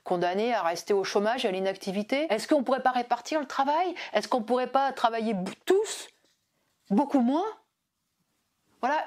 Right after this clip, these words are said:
de poser toutes ces questions-là. Comment on doit organiser ça ? Est-ce que ce serait pas, euh, euh, plus logique que, euh, on consacre, bah, justement un temps de sa vie seulement, un temps de sa semaine, un temps de sa journée au travail utile pour toute la société,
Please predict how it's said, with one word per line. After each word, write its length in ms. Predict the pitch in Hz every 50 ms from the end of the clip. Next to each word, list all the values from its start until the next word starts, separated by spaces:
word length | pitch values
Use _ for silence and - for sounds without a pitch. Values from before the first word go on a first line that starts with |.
| - 240
de 140 | 247 233 294
poser 320 | - - 339 339 320 415 453 -
toutes 120 | 294 -
ces 140 | - - 196
questions-là. 600 | 190 196 180 - - 185 180 175 175 175 175 - _ -
Comment 300 | - 285 262 262 254 226
on 20 |
doit 180 | 175 170 190 175
organiser 540 | 165 160 147 160 160 156 160 151 151 156 156
ça ? 300 | - - - - - _ _ - - - - -
Est-ce 200 | - 214 233 226
que 200 | - 285 294 302
ce 160 | 277 - 240 220
serait 180 | - - 226
pas, 360 | 220 240 240 247 247 247 226
euh, 80 | 202 190 190 - - - - - -
euh, 420 | - 190 190 190 185 185 185 185 185
plus 180 | 185 - 233
logique 500 | 226 240 254 240 208 320 381 415 - - 208 - - - - - -
que, 80 | - 233
euh, 400 | 233 240 247 254 233 202 202 208
on 80 | 214
consacre, 480 | 208 208 202 180 - 247 247 240 - 180
bah, 100 | 185 180
justement 440 | 175 208 - - 269 254 339 415 427 - -
un 140 | 311 392 381 -
temps 80 | - 392
de 300 | 427 494 523 480 - -
sa 160 | - 254 226
vie 180 | 202 220 302 440
seulement, 420 | 415 - 269 226 220 247 330 415 330
un 120 | 254 -
temps 160 | - - 254
de 80 | 247 -
sa 160 | - 254 247
semaine, 300 | - - 330 392 403 320
un 80 | 240 226
temps 160 | - 247 247
de 40 | 240
sa 160 | - 240 240
journée 360 | 233 262 254 247 262 131 - - _ -
au 60 | -
travail 460 | - - - 180 185 208 214 214 214 - -
utile 500 | 226 226 - - - 370 392 392 330 - - - - - _ _ _ _ _ _ _ _ -
pour 100 | - 226
toute 160 | - - 247 -
la 80 | 208
société, 500 | 180 - 226 185 - - 208 208 - 330